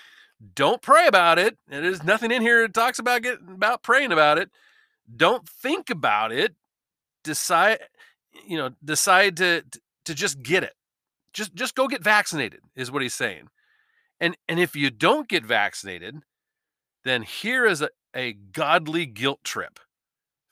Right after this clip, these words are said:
for you to, to with, with complete with scripture. <laughs> That's what he's saying here.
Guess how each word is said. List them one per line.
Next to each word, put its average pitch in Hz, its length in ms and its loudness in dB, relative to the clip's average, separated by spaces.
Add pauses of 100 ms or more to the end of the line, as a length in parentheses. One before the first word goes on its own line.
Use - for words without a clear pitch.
(120)
for 135 400 -2
you 131 220 -4
to, 123 140 -2 (200)
to - 120 -16 (500)
with, 147 280 -12
with 147 200 -10 (200)
complete 180 460 -6
with 143 120 -4
scripture. - 500 -10 (360)
<laughs> - 80 -8 (1600)
That's 277 220 -4
what 311 120 -2
he's 226 120 -4
saying 262 260 0
here. 117 300 -4